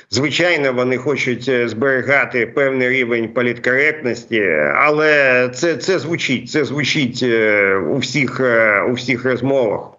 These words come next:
Друге, ми прекрасно розуміємо, що, е,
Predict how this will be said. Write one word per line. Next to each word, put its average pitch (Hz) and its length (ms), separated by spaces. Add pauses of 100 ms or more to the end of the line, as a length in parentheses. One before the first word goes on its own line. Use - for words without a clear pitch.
(640)
Друге, 127 540
ми 139 180
прекрасно 175 580
розуміємо, 165 720
що, 123 380
е, 98 480